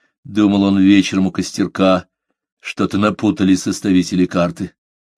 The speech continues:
Они ведь как раз опирались в своей работе на росказни досужих купцов, бродячих собирателей мудрости, вроде Эвриха и иных землепроходцев, безошибочно знавших, откуда докуда можно добраться за столько-то дней.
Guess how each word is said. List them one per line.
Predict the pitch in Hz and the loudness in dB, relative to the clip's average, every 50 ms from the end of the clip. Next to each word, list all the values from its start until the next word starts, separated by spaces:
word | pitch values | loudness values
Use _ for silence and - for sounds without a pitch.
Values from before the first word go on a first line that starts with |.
| _ _ _ _ _ _ _ _ _ _ - | _ _ _ _ _ _ _ _ _ _ -12
Они | 87 90 110 143 175 | -8 -6 -4 -2 -2
ведь | 185 190 175 - | -2 -2 -4 -6
как | - 180 175 - 170 | -4 -4 -4 -2 0
раз | 180 185 180 - - | 0 0 0 0 0
опирались | 165 147 165 170 165 170 170 170 170 156 | -2 -2 0 0 2 2 2 2 0 -2
в | - - | -4 -8
своей | - - 143 151 156 160 156 156 156 | -12 -8 -4 -2 0 2 2 2 2
работе | 151 147 139 143 156 147 147 - 151 143 | 2 0 0 0 -2 -2 -2 -2 -2 -2
на | 135 135 135 | -2 -2 -2
росказни | 139 147 147 143 - - 143 127 117 139 139 | 0 0 0 -2 0 0 0 0 0 0 -2
досужих | 131 131 139 131 - 143 143 123 139 135 - | 0 0 -2 -2 0 -2 0 2 0 0 -2
купцов, | _ - - 139 - - - - 180 190 - - - - _ _ _ _ _ _ _ _ _ _ | _ -8 -8 -6 -6 -8 -10 -6 -4 -4 -4 -4 -6 -20 _ _ _ _ _ _ _ _ _ _
бродячих | - - - 101 95 92 104 107 104 - - 107 98 | -12 -6 -2 -2 0 2 2 2 2 0 0 -2 -4
собирателей | - - 120 107 104 104 107 104 - - 101 101 101 | -2 -2 -2 0 2 2 2 0 0 2 2 2 4
мудрости, | 101 104 120 139 127 113 107 92 - - - 98 | 4 2 2 2 2 2 0 0 -2 -2 -2 -2
вроде | 90 85 92 87 82 92 90 - _ _ _ - _ _ - | 0 2 2 2 4 2 2 0 _ _ _ -20 _ _ -4
Эвриха | 92 92 101 104 107 104 107 117 117 117 - - - | -2 0 2 2 2 2 4 2 2 2 0 -4 0
и | 117 98 92 | 4 4 4
иных | 92 87 90 98 104 110 110 - - | 4 4 2 2 0 0 -2 -6 -10
землепроходцев, | - 92 90 101 101 98 90 101 101 90 - 117 120 113 98 - - 120 - - _ _ _ _ _ _ _ _ | -10 -8 -6 -4 -4 -4 -4 -4 -4 -6 -6 -6 -6 -6 -6 -4 -4 -4 -4 -4 _ _ _ _ _ _ _ _
безошибочно | - 98 92 92 92 - - - 101 110 117 117 117 - - 135 131 127 | -4 0 0 2 0 0 0 0 2 4 2 2 2 0 -2 -2 -2 -2
знавших, | 113 117 135 139 139 - - 151 151 139 - - - - - - _ | 0 2 2 2 2 2 2 2 2 2 0 -4 -18 -20 -20 -16 _
откуда | - 120 117 117 117 - - 120 117 117 113 | -2 0 0 0 0 0 0 2 2 4 4
докуда | 107 107 107 104 - - 101 104 117 120 | 2 2 0 -2 0 0 0 2 2 2
можно | 123 120 110 107 127 127 | 2 2 0 0 0 0
добраться | 131 123 123 127 139 139 - - 147 135 | 0 0 2 2 2 2 0 0 0 0
за | 135 135 | 0 0
столько-то | 131 - 143 143 139 143 139 - 160 | -2 -2 -2 -2 -2 -4 -6 -6 -8
дней. | 151 147 156 160 160 151 110 92 - | -8 -8 -8 -6 -2 2 2 2 0